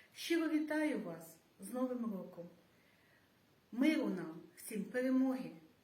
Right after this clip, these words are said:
Я дякую, що весь двадцять другий рік, який був нам важкий,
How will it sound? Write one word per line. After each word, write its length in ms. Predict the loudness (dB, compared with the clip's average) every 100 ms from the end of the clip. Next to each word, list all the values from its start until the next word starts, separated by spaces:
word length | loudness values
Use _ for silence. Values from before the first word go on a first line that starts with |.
| _
Я 180 | -4 -2
дякую, 580 | 0 0 0 -2 -6 -6 -10 -18
що 220 | -12 -6
весь 200 | -4 -4
двадцять 380 | -4 -4 -4 -4
другий 340 | -6 -4 -4
рік, 280 | -4 -6 -10
який 280 | -10 -6 -4
був 180 | -4 -4
нам 260 | -4 -4 -2
важкий, 480 | -4 -8 -8 -8